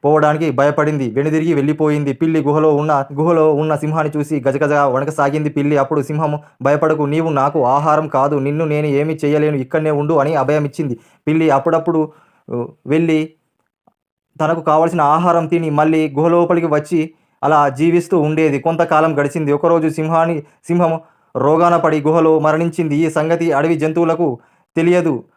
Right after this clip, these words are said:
అప్పుడు పిల్లికి ఈ అడవి రాజు కావాలని కోరిక కలిగింది. చనిపోయిన సింహము చెవులు నోటిన క-, కొరికి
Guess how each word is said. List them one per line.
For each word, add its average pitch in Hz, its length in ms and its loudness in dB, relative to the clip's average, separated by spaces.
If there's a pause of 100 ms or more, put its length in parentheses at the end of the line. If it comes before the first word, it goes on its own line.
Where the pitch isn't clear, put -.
అప్పుడు 160 420 2
పిల్లికి 175 380 -2
ఈ 170 220 2
అడవి 160 460 0 (260)
రాజు 165 300 2
కావాలని 165 540 2
కోరిక 165 280 0
కలిగింది. 156 580 0
చనిపోయిన 170 360 0
సింహము 170 440 -2
చెవులు 160 480 -2 (340)
నోటిన 165 580 0 (680)
క-, 156 160 2
కొరికి 170 580 -2